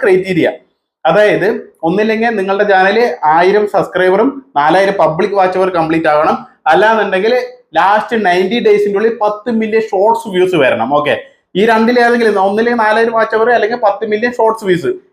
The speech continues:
ഈ, ഈ കാര്യത്തിൽ മാത്രം അങ്ങനെ ഉണ്ടായാൽ മതി. പക്ഷെ ആയിരം സബ് എന്തായാലും ഉണ്ടായിരിക്കണം കേട്ടോ. അപ്പൊ ഈ ക്രൈറ്റീരിയ, ഈ ത്രിഷോൾട്ട്, അതായത് വൈ പി പി പി പ്രോഗ്രാം, YouTube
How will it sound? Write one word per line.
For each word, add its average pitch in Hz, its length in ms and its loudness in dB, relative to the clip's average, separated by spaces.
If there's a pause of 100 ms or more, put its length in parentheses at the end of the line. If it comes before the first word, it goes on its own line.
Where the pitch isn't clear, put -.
ഈ, 220 280 0 (140)
ഈ 240 200 0
കാര്യത്തിൽ 233 340 0
മാത്രം 233 480 0 (140)
അങ്ങനെ 180 260 2
ഉണ്ടായാൽ 165 220 2
മതി. 160 200 0
പക്ഷെ 208 220 -4 (140)
ആയിരം 202 280 0
സബ് 214 300 -2
എന്തായാലും 180 260 2
ഉണ്ടായിരിക്കണം 127 380 -2
കേട്ടോ. 131 340 -2 (280)
അപ്പൊ 180 140 0
ഈ 269 380 0
ക്രൈറ്റീരിയ, 208 840 2
ഈ 190 100 -2 (140)
ത്രിഷോൾട്ട്, 208 480 0 (120)
അതായത് 190 360 0
വൈ 175 160 2
പി 220 220 -4
പി 226 160 -4
പി 226 140 -4
പ്രോഗ്രാം, 165 440 0
YouTube 185 340 0